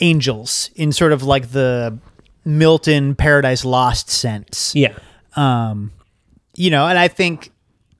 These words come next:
Speaker 1: I, I, you know, I, I, I think this world sort of exists as a hodgepodge of Eastern and Western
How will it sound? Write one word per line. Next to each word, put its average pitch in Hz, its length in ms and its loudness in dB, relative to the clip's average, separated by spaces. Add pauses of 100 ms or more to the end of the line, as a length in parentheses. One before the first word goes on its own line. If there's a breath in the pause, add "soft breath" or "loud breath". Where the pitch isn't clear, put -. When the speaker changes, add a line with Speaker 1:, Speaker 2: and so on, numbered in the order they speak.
(140)
Speaker 1:
I, 151 60 -6
I, 175 280 -12
you 196 160 -4
know, 143 80 0
I, 156 120 -2
I, 156 440 -6
I 151 80 0
think 147 380 -4
this 160 260 -2
world 151 420 2
sort 147 200 0
of 131 100 -2
exists 135 560 -2
as 135 240 0
a 131 80 2
hodgepodge 131 960 -2
of 120 500 -6 (880 soft breath)
Eastern 160 420 0
and 135 160 0
Western 131 720 0